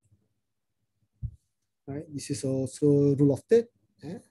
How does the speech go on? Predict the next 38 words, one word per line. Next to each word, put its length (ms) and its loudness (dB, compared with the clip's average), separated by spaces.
Uh, 240 -20
because 280 -8
we 100 -8
try 200 -2
to 160 -8
show 500 2
the, 380 -2
the 120 -6
breathing 320 0
space, 340 0
the 100 -2
space 400 2
for, 340 -6
for 120 -10
the 100 -6
composition. 600 -8
And 140 -2
another 400 0
element 480 6
which 160 2
is 140 2
really 260 0
important 640 2
to 200 4
support 560 2
the, 300 -8
the 60 -10
subject, 520 -10
right? 200 -16
That's 240 -20
another 240 -12
one, 280 -10
right? 240 -16
So 500 -14
you 140 -20
can 60 -14
see 180 -14
that 200 -12